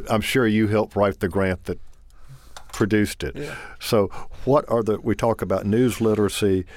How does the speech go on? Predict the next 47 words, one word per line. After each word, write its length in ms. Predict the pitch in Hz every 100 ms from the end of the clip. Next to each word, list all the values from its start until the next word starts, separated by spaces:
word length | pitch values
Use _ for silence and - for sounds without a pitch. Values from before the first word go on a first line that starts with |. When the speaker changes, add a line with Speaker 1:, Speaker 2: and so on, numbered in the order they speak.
| - -
Speaker 1:
and 160 | 95
the 40 | 87
future 400 | - 110 - 98
of 120 | 82
journalism. 680 | 92 90 87 82 76 76 -
Speaker 2:
Yeah. 200 | - -
Speaker 1:
You're 140 | 104 123
talking 380 | 135 120 - 104
about 300 | 95 95 -
free 280 | - 98
speech. 420 | 92 - 101 90 -
What 140 | 156
are 40 |
the 180 | 127 110
other 200 | 104 104 95
issues 280 | - 185
gonna 140 | - 90
become 480 | 90 - 104 90 92
co-, 220 | - 113 -
be 180 | 95
covered? 340 | 90 113 92 85
'Cause 200 | 92 -
this 220 | 131 -
is 120 | 101
gonna 160 | - 90
be 120 | 92
a 120 | 98
nine-month 560 | 92 104 107 101 98 -
series. 280 | - 131 143
Speaker 2:
That's 200 | 151 -
right. 280 | 151 127 123 - -
That's 220 | 135 -
right. 240 | 135 123
Yeah. 240 | 143 143 120 - - -
Other 440 | 156 156 160 151 151
folks 520 | - 160 147 139 -
will 100 | 135
be 180 | 139 131
discussing, 1200 | 123 - - - 139 135 - 143 131 123 123 -
um, 440 | - 120 110 110 - -
the, 200 | - 139
the, 280 | 135 151 151 - -
in 140 | 160
a 40 | 151
more 200 | 165 156
specific 880 | - 131 - 208 - 127 - -
way, 480 | 131 131 123 117